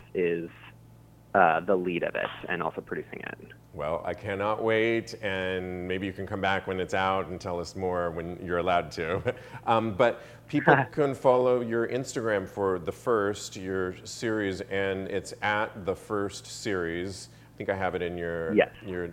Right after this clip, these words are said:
Speaker 2: name right there. And if
Speaker 1: Mm-hmm.
Speaker 2: they go there, there's a link to the web series as well. Um, otherwise, people can go to the website, correct? Um,
Speaker 1: Yeah, so you, you can find it on Instagram at The First Series, Twitter at The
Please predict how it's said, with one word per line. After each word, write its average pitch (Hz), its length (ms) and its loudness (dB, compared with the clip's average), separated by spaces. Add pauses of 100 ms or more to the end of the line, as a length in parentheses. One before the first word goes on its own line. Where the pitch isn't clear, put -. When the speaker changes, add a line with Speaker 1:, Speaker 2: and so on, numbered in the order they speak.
Speaker 2:
name 98 240 -6
right 98 240 -4
there. 107 260 2
And 107 100 2
if 101 60 2
Speaker 1:
Mm-hmm. 92 100 0
Speaker 2:
they 113 100 2
go 190 240 2
there, 113 200 2
there's 101 220 0
a 95 60 0
link 101 400 -4
to - 260 -6
the 87 100 -4
web 92 280 -2
series 82 600 -8 (340)
as 85 200 -6
well. 85 540 2
Um, 85 260 -2
otherwise, 117 580 4 (280)
people 120 220 -4
can 113 160 -10
go 107 120 0
to 107 80 2
the 98 120 -4
website, 127 680 -2
correct? 131 640 -4 (340)
Um, 101 440 -4
Speaker 1:
Yeah, 139 340 8
so 131 60 8
you, 127 260 6 (180)
you 131 100 0
can 135 140 2
find 135 220 6
it 147 80 6
on 131 300 4 (160)
Instagram 123 720 0
at 107 220 -2
The - 60 -6 (100)
First 107 280 -4 (360)
Series, 98 540 0 (140)
Twitter 107 440 6
at 98 200 4
The 107 60 -4